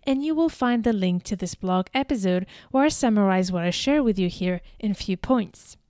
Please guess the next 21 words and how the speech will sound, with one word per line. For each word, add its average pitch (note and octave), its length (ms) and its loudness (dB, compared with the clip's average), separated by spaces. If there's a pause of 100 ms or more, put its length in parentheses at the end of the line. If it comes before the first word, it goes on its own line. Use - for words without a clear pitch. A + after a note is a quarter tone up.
(680)
Also, G3 380 -4 (200)
if B3+ 280 -4
you C4 240 -4
are A#3+ 180 0
ready A#3 400 0
to A#3 160 -4
launch G3+ 460 2
your G3+ 80 0
business, - 720 -10 (380)
or C#4 280 6
you A3+ 220 4
have B3 300 2
a D4 60 2
business G3+ 380 2
but G3+ 120 -2
are F#3 100 2
not G#3+ 320 2
making B3 480 0
any G3 160 2
money A3 380 2
yet, F3 360 -6